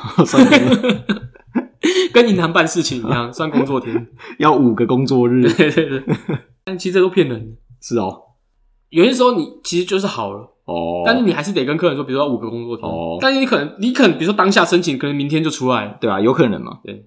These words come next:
Speaker 2: 但是你还是要说五个工作天。
Speaker 1: 啊，反正你提早给他就很爽。
Speaker 2: 我，我不会提早给他。
Speaker 1: 哦，你不会提早给他。
Speaker 2: 因为他下次就会说，“上次我给你提早给我。”
Speaker 1: <laughs> 听起来是个 OK。
Speaker 2: 本来就是，每个客人都这样。
Speaker 1: 哦，但威廉斯这场也猛啊，抓了三十三个篮板。
Speaker 2: 哇，破纪录欸。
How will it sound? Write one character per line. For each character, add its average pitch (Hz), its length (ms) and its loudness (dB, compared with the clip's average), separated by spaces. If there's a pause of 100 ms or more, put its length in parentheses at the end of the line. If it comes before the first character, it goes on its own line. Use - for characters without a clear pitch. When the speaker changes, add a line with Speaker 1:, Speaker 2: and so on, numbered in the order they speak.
(120)
Speaker 2:
但 170 100 -2
是 175 60 -2
你 131 60 0
还 120 80 -4
是 127 80 -6
要 127 40 -8
说 135 80 -6
五 123 60 -4
个 104 60 -8
工 104 80 -14
作 101 40 -8
天。 - 60 4
Speaker 1:
啊， - 20 4
反 147 160 4
正 143 80 2
你 117 60 2
提 113 140 0
早 110 100 2
给 90 140 -4
他 95 200 -2
就 98 100 -2
很 92 140 -2
爽。 98 180 -6 (480)
Speaker 2:
我， 143 140 -10
我 127 80 -4
不 139 60 -6
会 190 80 2
提 190 100 -4
早 131 80 -2
给 131 80 -2
他。 107 80 -2
Speaker 1:
哦， - 20 -4
你 101 60 -2
不 117 80 -2
会 117 80 4
提 107 140 -2
早 92 100 -6
给 - 60 -6
他。 - 0 -
Speaker 2:
因 - 20 0
为 208 60 0
他 226 60 2
下 202 120 2
次 185 120 -4
就 185 80 2
会 180 40 4
说 190 100 -2
，“上 269 140 4
次 285 80 4
我 262 40 4
给 220 100 -2
你 - 20 0
提 202 60 4
早 190 120 6
给 175 120 2
我。” 165 160 2 (760)
Speaker 1:
<laughs> - 320 -18
听 147 140 0
起 - 100 -2
来 120 80 2
是 113 80 -2
个 113 80 0
OK。 117 360 0 (560)
Speaker 2:
本 117 100 0
来 135 60 -2
就 202 60 0
是， 175 140 -4
每 120 120 -4
个 123 100 -8
客 165 120 0
人 123 80 -2
都 123 80 -4
这 120 100 -6
样。 113 80 -10
Speaker 1:
哦， - 300 -14 (180)
但 143 200 -2 (300)
威 202 180 8
廉 156 200 8
斯 160 200 -2
这 156 120 2
场 104 180 2
也 98 100 0
猛 110 280 -2
啊， - 240 -16 (340)
抓 135 180 4
了 123 140 4
三 175 260 6
十 165 120 0
三 135 200 0
个 127 80 2
篮 110 220 0
板。 - 240 -6 (160)
Speaker 2:
哇， 113 120 -8
破 147 180 -4
纪 131 160 -4
录 131 120 -4
欸。 113 120 -6